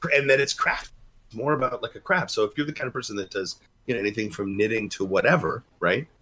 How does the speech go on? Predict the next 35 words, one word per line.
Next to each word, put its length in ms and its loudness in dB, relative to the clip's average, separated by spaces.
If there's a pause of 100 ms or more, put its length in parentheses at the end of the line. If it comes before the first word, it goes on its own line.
(640)
You 80 -2
know, 160 2
as, 240 2
like, 240 2
you 160 -4
can 180 6
sit 240 0
down 420 2
in 80 -6
an 80 -6
afternoon. 560 0
You, 120 -4
you 100 -8
love 320 2
the 140 2
idea 260 2
of 80 -4
sitting 240 -8
and 100 -8
filling 280 -2
out 100 0
a 40 -8
bunch 200 -6
of 60 -10
squares 420 0
if 140 -12
it's 120 -20
gonna 200 -4
be 140 -12
some 160 -12
cool 240 0
art 180 2
when 80 -8
you're 100 -8
done. 240 0